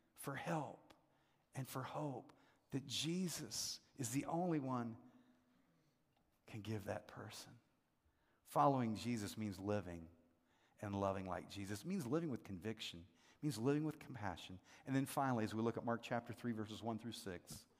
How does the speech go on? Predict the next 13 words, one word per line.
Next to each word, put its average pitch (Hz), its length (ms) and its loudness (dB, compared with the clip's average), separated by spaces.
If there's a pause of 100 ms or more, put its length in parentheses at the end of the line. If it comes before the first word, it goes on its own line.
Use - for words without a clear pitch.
(420)
it 120 80 0
means 120 240 4
one 113 160 4
other 110 160 0 (100)
thing. 85 260 -4 (1300)
It 131 80 4
means 120 300 4
that 110 160 2
we, 101 280 2 (120)
we 104 100 0
live 104 200 2
with 87 160 -6
courage. 85 680 -6